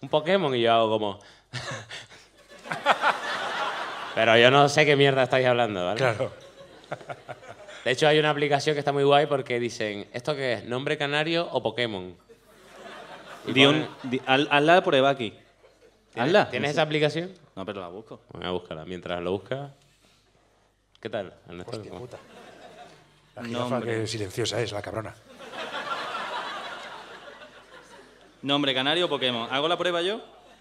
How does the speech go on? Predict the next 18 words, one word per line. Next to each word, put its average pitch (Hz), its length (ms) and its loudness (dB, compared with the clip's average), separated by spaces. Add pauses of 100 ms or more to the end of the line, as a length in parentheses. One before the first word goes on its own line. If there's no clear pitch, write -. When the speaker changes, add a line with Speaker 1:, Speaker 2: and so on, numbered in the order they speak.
(280)
Speaker 1:
Venga, 110 360 -10
te 117 100 -10
lo 113 60 -2
hago 127 260 0
yo. 123 160 -2
Speaker 3:
¿Puedes 208 240 8
adivinar 240 420 10
si 247 100 4
estos 226 320 6
son 214 180 6
nombres 226 300 6
son 220 160 4
canarios 202 440 6
o 190 80 4
Pokémon? 180 480 0 (1500)
Lo 123 100 -4
digo. 120 280 0 (1700)
Amaura. 143 500 4